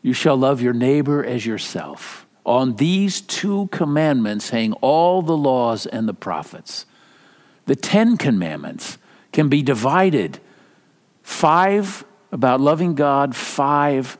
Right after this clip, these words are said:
about loving your neighbor. What a difference it makes when we again and again choose to live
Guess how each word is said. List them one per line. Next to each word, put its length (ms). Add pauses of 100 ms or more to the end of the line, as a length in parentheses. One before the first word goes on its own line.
(120)
about 280
loving 340
your 140
neighbor. 500 (1900)
What 180
a 80
difference 540
it 180
makes 500
when 260
we 420
again 680
and 220
again 520
choose 760
to 120
live 420